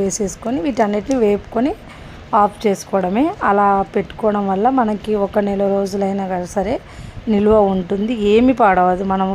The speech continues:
ఫ్రిడ్జ్లో కూడా అవసరం లేదు, బయటే పెట్టుకోవచ్చు. చూడండి, ఇలా మళ్ళీ ఆయిల్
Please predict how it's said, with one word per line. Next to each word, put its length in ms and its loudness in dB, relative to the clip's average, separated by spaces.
ఫ్రిడ్జ్లో 400 -2
కూడా 160 4
అవసరం 380 -4
లేదు, 140 -2
బయటే 300 0
పెట్టుకోవచ్చు. 560 -8
చూడండి, 420 -2
ఇలా 200 4
మళ్ళీ 200 2
ఆయిల్ 220 2